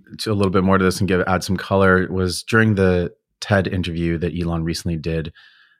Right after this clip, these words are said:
he had mentioned the short interest that was, uh, hurting Tesla and the subsequent tweet where he mentioned taking it private,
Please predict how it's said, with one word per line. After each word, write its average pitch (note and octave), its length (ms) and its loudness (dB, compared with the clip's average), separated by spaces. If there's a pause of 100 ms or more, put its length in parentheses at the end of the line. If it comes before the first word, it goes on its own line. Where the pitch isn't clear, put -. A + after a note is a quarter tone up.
(120)
he F#2 380 0
had F#2 120 0
mentioned A2 380 4
the F2+ 60 2
short F#2 320 2
interest F2+ 380 -2
that F2+ 100 2
was, F2 180 0 (160)
uh, E2+ 280 -2
hurting F2 320 -2
Tesla F2 500 -4 (440)
and F2+ 300 2
the F2 60 -2
subsequent F2+ 640 0
tweet F#2 380 -2
where F2+ 120 0
he E2+ 140 -2
mentioned F2 480 0
taking F2+ 240 -2
it E2+ 140 -4
private, F2 540 -2